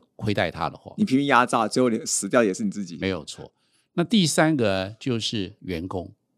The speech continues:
Speaker 1: 哦，自己员工都照顾不好，请问你怎么去用品牌去影响别人？那刚才讲这三类的人都是你的十趴铁粉。
Speaker 2: 对。
Speaker 1: 如果一个企业没有十趴的铁粉支持，他是找不到三十趴的粉丝的。
Speaker 2: 哦。
Speaker 1: 好，那接下来就是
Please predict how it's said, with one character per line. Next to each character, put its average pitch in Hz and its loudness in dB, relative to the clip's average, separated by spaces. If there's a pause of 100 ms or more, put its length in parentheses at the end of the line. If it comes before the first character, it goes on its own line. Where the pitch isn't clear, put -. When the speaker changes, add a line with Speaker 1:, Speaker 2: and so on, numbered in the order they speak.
(280)
Speaker 1:
哦， 82 -12
自 277 2
己 160 6
员 113 2
工 147 2
都 151 4
照 135 6
顾 113 0
不 104 -2
好， - -16 (380)
请 95 -2
问 110 -2
你 117 -2
怎 98 -8
么 82 -12
去 87 -10
用 104 -8
品 - -14
牌 - -16
去 - -14
影 85 -12
响 - -14
别 - -16
人？ - -20 (600)
那 175 2
刚 202 6
才 175 8
讲 139 2
这 139 0
三 139 -2
类 135 -2
的 87 -10
人 80 -8
都 127 -2
是 120 -4
你 82 -4
的 71 -12
十 - -4
趴 95 2
铁 - -10
粉。 - -18 (380)
Speaker 2:
对。 - 2 (100)
Speaker 1:
如 160 6
果 156 4
一 175 -2
个 156 2
企 - 2
业 156 6
没 139 6
有 120 4
十 107 -2
趴 117 2
的 101 2
铁 92 -6
粉 80 -6
支 101 -8
持， - -10
他 127 -4
是 139 -2
找 - -2
不 - -10
到 107 0
三 110 0
十 87 -6
趴 98 -6
的 92 -10
粉 - -16
丝 76 -10
的。 69 -18 (440)
Speaker 2:
哦。 98 -12
Speaker 1:
好， - -14
那 135 0
接 131 4
下 131 2
来 101 2
就 110 -6
是 98 -10